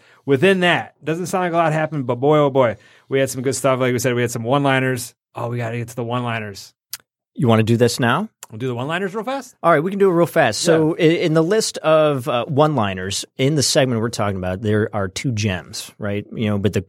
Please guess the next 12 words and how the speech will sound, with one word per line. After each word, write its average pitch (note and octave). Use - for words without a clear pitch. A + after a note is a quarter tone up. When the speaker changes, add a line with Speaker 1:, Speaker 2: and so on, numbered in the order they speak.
Speaker 2:
the, G2+
the A2
main C#3
one, E2+
we're A#2+
talking G2
yippee-ki-yay C3+
motherfucker, A2
Speaker 1:
Yes. F2+
Speaker 2:
right? B2
That C3
is A#2+